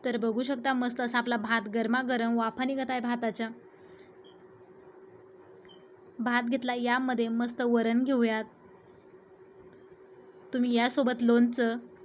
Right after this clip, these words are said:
तसेच लिंबाची फोड आणि तुपाची धारसुद्धा टाकून खाऊ शकता. तर कसा वाटला तुम्हाला आजचा वरण भाताचा व्हिडिओ, नक्कीच कमेंट्समध्ये सांगा. व्हिडिओ जर आवडला तर एक लाईक नक्की करा.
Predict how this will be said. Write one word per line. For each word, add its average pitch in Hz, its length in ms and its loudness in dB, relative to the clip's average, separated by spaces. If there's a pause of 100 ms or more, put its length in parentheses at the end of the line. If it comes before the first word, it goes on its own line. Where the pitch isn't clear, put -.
(200)
तसेच 233 400 -2
लिंबाची 233 480 2
फोड 247 340 2 (200)
आणि 240 320 2 (1200)
तुपाची 240 400 0
धारसुद्धा 254 560 -2
टाकून 247 340 -4
खाऊ 233 180 0
शकता. 233 500 -2 (1400)
तर 233 100 -6
कसा 247 300 0
वाटला 277 260 0
तुम्हाला 247 340 0
आजचा 240 420 0
वरण 240 260 2
भाताचा 247 360 0
व्हिडिओ, 240 260 4
नक्कीच 233 400 -2
कमेंट्समध्ये 240 640 0
सांगा. 226 340 -2
व्हिडिओ 233 260 2
जर 269 160 -2
आवडला 240 460 0
तर - 100 -4
एक 240 200 -6
लाईक 233 240 -2
नक्की 240 260 -4
करा. 233 360 -2